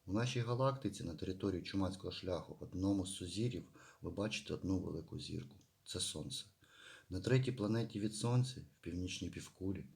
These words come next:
в цій країні, в цьому місці, в цій кімнаті, у вашому кріслі. Ласкаво просимо додому. Будь ласка, не розплющуйте очі відразу. Давайте помолимося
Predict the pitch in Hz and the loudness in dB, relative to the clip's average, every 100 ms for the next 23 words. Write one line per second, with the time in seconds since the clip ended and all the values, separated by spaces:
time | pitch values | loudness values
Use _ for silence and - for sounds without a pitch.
0 | - _ - 101 101 98 95 90 85 78 | -20 _ -4 -2 0 2 2 2 -2 -8
1 | - - 101 98 92 90 85 - - - | -12 -2 2 2 2 0 -4 -10 -12 -2
2 | 104 101 104 90 87 82 - - 87 90 | -2 2 0 2 0 -4 -10 -8 -2 -2
3 | 92 82 85 82 85 85 - 127 - - | -2 -4 -6 -6 -10 -10 -12 -16 -20 -20
4 | - - - 98 95 131 127 127 123 127 | -18 -20 -4 -2 2 4 4 6 6 6
5 | 104 101 98 98 90 73 - - _ _ | 6 4 4 2 0 0 -6 -16 _ _
6 | 95 107 107 98 - - 87 92 101 - | 0 2 4 2 0 -8 -4 -2 -2 -2
7 | 131 - 82 - - 95 80 - 82 90 | -2 -2 -6 -8 -6 -6 -6 -8 -10 -8
8 | 80 73 - - - - - 101 123 127 | -8 -8 -14 -20 -20 -20 -6 2 4 4
9 | - 82 85 85 78 76 - | 0 -4 -4 -4 -4 -6 -8